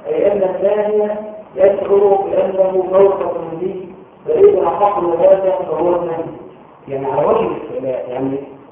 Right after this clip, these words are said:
Speaker 2: من قول على، آه، الأمر من مرتفع، إنما يقول يجي واحد يقول لك: "لا تفعل فيها كذا،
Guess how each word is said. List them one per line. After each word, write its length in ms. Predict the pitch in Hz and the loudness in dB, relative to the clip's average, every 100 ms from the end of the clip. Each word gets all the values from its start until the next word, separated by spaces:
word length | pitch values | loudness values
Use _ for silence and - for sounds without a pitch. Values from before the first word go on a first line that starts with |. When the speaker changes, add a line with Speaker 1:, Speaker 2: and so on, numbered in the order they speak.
| - - - - - - - - | -20 -20 -20 -20 -20 -20 -20 -10
Speaker 2:
من 220 | 135 151 151 | -4 -2 -2
قول 440 | 190 240 233 - - - - - - - - - - - - - - | 2 4 4 2 -4 -8 -14 -20 -20 -20 -20 -20 -20 -20 -20 -14 -4
على، 440 | 139 151 147 143 - - - - - - - - - 117 | 2 4 4 2 -4 -10 -14 -20 -20 -20 -20 -20 -12 -4
آه، 360 | 123 123 120 - - | 0 0 -2 -6 -4
الأمر 600 | 139 139 160 156 - 131 - - - - - - - - | -2 2 2 4 2 0 -4 -10 -18 -20 -20 -20 -18 -8
من 420 | 147 165 151 - - - - - | -4 -2 -2 -4 -10 -16 -20 -8
مرتفع، 720 | 139 143 180 185 180 139 143 139 - - - - - - - | -6 0 4 4 4 -2 -2 -4 -10 -18 -20 -20 -20 -20 -12
إنما 260 | 139 196 208 | -2 2 2
يقول 500 | 202 202 214 190 196 | 2 -2 -6 -6 -6
يجي 120 | 185 | -4
واحد 160 | - 185 | -4 -6
يقول 360 | 180 180 180 | -8 -8 -6
لك: 0 | |
"لا 60 | 190 | -4
تفعل 320 | 190 - 165 170 | -4 -6 -8 -6
فيها 140 | 185 | -6
كذا، 260 | 180 - | -4 -6